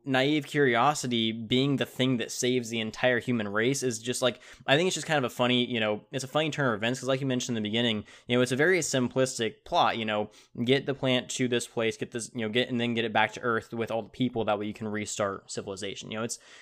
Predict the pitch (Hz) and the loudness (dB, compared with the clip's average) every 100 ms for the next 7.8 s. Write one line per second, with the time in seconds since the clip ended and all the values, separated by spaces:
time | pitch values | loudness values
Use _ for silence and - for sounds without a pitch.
0 | - 123 120 - _ 147 151 143 139 139 | -2 0 0 -8 _ -2 2 4 4 0
1 | 123 117 120 - 113 104 - 113 - 107 | 0 0 -2 -2 -4 -4 -4 -4 0 -2
2 | 98 - - 110 98 110 101 117 147 131 | -2 -10 -6 -6 -2 -2 -2 -2 -4 0
3 | 120 107 175 147 - - - _ 127 135 | 0 2 0 0 -4 -16 -20 _ 0 4
4 | 135 120 - _ _ _ _ - 131 143 | 4 2 -4 _ _ _ _ -14 -2 2
5 | 143 131 127 156 165 147 135 123 117 - | 2 2 2 2 4 6 6 4 0 -12
6 | - 123 113 104 - - 131 139 131 117 | 0 4 4 0 -8 0 2 2 2 0
7 | - 117 110 110 117 110 110 - | 2 -2 -2 -4 -2 0 0 -4